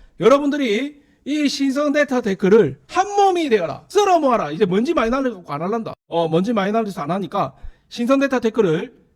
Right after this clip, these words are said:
여러분들이 상온 초전도체 개발 소식,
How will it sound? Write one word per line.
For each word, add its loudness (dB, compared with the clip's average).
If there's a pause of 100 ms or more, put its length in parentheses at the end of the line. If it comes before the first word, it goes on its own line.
여러분들이 0 (220)
상온 4
초전도체 -6 (400)
개발 6
소식, -8